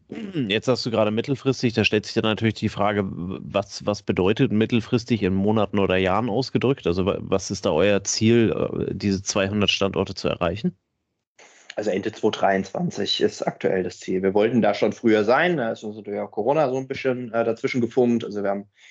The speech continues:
Speaker 2: äh, heute schon, wir haben Standorte, die sind schon seit anderthalb Jahren mit der Technik ausgestattet und da sind die Unternehmer dann so ein bisschen, äh, immer noch vorsichtig mit dem Thema halt eben Betriebsbremse dann auch in die, in die, äh, in die Hall-, in die heiligen Hallen zu lassen.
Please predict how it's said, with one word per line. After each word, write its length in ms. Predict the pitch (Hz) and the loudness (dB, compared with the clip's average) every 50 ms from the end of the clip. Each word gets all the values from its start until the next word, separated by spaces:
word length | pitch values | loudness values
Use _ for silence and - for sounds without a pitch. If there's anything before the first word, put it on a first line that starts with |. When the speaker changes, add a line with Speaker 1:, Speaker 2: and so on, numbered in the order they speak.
| - _ _ - | -20 _ _ 0
Speaker 2:
äh, 100 | - 101 | 2 2
heute 480 | 98 98 104 110 113 131 120 113 110 107 | 2 4 2 2 2 4 4 4 2 2
schon, 360 | - - 113 110 104 104 101 | 0 0 0 0 -2 -2 -2
wir 80 | 101 104 | 0 0
haben 80 | 104 | 0
Standorte, 520 | - - 120 123 123 - 120 117 117 117 107 | 2 2 2 2 2 2 0 0 0 -2 -6
die 100 | 110 104 | -6 -6
sind 160 | 107 117 - | -6 -2 -2
schon 140 | 127 110 107 | 0 2 2
seit 120 | 107 104 | 0 0
anderthalb 400 | - 110 117 117 113 120 107 - | 0 0 0 0 0 -2 0 2
Jahren 140 | 110 107 110 | 2 2 2
mit 80 | 113 | 2
der 80 | 107 107 | 0 -2
Technik 320 | - - 139 - 117 110 | -2 -4 -4 -4 -4 0
ausgestattet 640 | - 117 123 - - 123 - - 120 120 127 113 107 | 0 0 0 0 -4 -4 -2 0 0 2 2 0 0
und 80 | 113 | 0
da 80 | 107 101 | 0 0
sind 180 | 104 107 104 - | 0 0 -2 -2
die 60 | 107 | -2
Unternehmer 400 | 95 101 113 101 104 107 117 113 | 0 0 0 2 2 2 2 2
dann 200 | 110 104 107 107 | 2 2 2 0
so 80 | 107 | 0
ein 80 | 101 104 | -2 -2
bisschen, 340 | 104 - - 113 107 101 - - - - - - - - | -4 -2 0 0 0 0 -2 -8 -16 -18 -18 -18 -10 -4
äh, 240 | - 107 107 107 110 | 0 2 2 4 4
immer 140 | 131 156 160 | 4 4 4
noch 160 | 143 120 117 | 4 2 2
vorsichtig 640 | - - 139 135 139 135 - - 131 123 - - - | 0 0 0 0 0 -2 0 0 0 0 0 -2 -2
mit 120 | 120 113 | -2 0
dem 140 | 117 113 110 | 0 -2 0
Thema 300 | - - 113 117 110 107 | 0 0 0 2 0 0
halt 140 | 110 107 - | -2 -2 -2
eben 220 | 110 110 110 104 | -2 -2 -4 -6
Betriebsbremse 760 | 104 104 101 - - 117 113 - - - 110 104 107 110 107 | -6 -6 -6 -4 -6 -6 -6 -6 -4 -2 -2 -2 -2 -2 -4
dann 140 | 104 101 101 | -4 -2 -4
auch 120 | 98 95 | -4 -4
in 80 | 110 104 | -6 -8
die, 240 | 101 104 101 101 101 | -6 -6 -6 -6 -6
in 80 | 98 | -8
die, 340 | 101 101 101 98 98 98 98 | -8 -10 -8 -8 -8 -8 -8
äh, 640 | 98 95 104 101 101 101 98 104 104 101 - _ - | -8 -8 -6 -6 -6 -6 -8 -10 -12 -16 -18 _ -20
in 80 | 107 | -20
die 140 | 104 107 110 | -20 -18 -6
Hall-, 240 | - 127 135 151 151 | -2 0 2 2 0
in 80 | 123 | 0
die 120 | 117 113 110 | -2 -2 -2
heiligen 360 | - 135 127 131 127 120 - | 0 0 0 0 -2 -2 -2
Hallen 260 | 143 151 170 170 151 | 0 0 0 0 -2
zu 140 | - - 135 | -2 0 0
lassen. 340 | 127 127 127 131 131 123 | 2 2 0 0 -4 -6